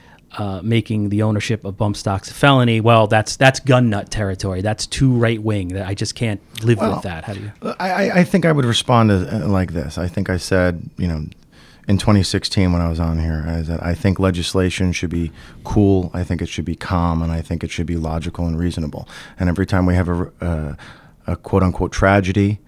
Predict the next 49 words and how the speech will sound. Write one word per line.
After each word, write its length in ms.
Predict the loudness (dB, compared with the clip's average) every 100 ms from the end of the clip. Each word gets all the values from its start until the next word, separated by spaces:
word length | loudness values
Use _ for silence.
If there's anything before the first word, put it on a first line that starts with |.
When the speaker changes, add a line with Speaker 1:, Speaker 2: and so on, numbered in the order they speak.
| -20 -10
Speaker 2:
um, 560 | -4 -2 0 -2 -2 -4
around 440 | -2 0 0 0 -2
whether 200 | -2 -2
or 40 |
not 160 | -2 -2
it's 140 | -2
hyped 320 | 2 2 2 -4
or 100 | -6
it's 140 | 0
not, 360 | 4 4 2 -4 -20 -10
there 200 | -4 -2
is 240 | 0 -2 0
knee-jerk 640 | 2 2 2 -2 -4 -8
legislation 800 | -4 -2 -4 -2 -2 -2 -2 -2
that 160 | -2 -4
is, 200 | -6 -6
that 160 | -6
is 120 | -6 -4
put 160 | -2
on, 160 | -2 -2
i-, 80 | -4
i-, 140 | -6
is 320 | -4 -4 -4
proposed, 640 | -6 -6 -2 0 0 -2 -4
and, 160 | -6 -8 -16 -20 -20 -20 -4
and, 200 | -2 -2
and 320 | -2 2 6
I, 80 | 6
and 180 | 6 6
I 80 | 6
just 240 | 4 2
think 160 | 2 2
that 80 | 4
you 80 |
need 160 | 4 2
to 60 | 2
take 240 | 0 0
a 40 |
step 280 | -2 -2 0
back. 340 | 0 -2 -2 -8
I 60 |
think 260 | -4 -4 -2
lawmakers 540 | 0 0 0 -2 -6
should 200 | -4 -6
be 200 | -4 -6 -8 -12 -4
looking 280 | 0 2 2
at 100 | 0
things 420 | 0 2 0 -4 -14
from 420 | -8 -2 0 -2